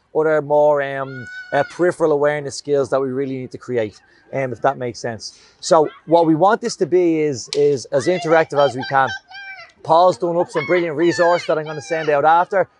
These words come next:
We're gonna, we're gonna actually just d-, do the things ourselves today. And what we wanna do is, at any point, we'll stop, change it. We want you guys to give us a sense of, "Right, I'm with the nines, there's no way they can get this." And we'll try and bring it back,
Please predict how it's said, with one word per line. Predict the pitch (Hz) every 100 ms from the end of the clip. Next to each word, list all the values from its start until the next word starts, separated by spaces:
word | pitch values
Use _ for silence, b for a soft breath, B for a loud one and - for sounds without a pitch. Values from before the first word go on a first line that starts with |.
| _
We're | 147
gonna, | 165 160
we're | 147 151
gonna | 160 156
actually | 165 175 160
just | 170 147 - 156 147 139
d-, | 175 143
do | 175 190
the | 170
things | 180 180 156
ourselves | 147 160 165 160 -
today. | 147 151 143 b b -
And | 156
what | 165 151
we |
wanna | 147 151 202 208
do | 180 185 175
is, | 170 156
at | 139
any | 175 208
point, | - 175 180 - _ _
we'll | 147
stop, | - 190 185 - _ _ _
change | - 180 175 165
it. | 170 - _ -
We | 170
want | 185 165
you | 180
guys | 175 170 -
to | 135
give | 170 170
us | 165
a | 151
sense | 165 165 -
of, | 151 143 -
"Right, | 151 147
I'm | 175
with | 170
the | 151
nines, | 151 151 127
there's | 117
no | 135 156
way | 151 135 139 131 101 _ -
they | 143
can | 135
get | 147 135
this." | 135 113 - - -
And | 147
we'll | 151 147
try | 160 156
and |
bring | 143 156
it | 139
back, | 165 170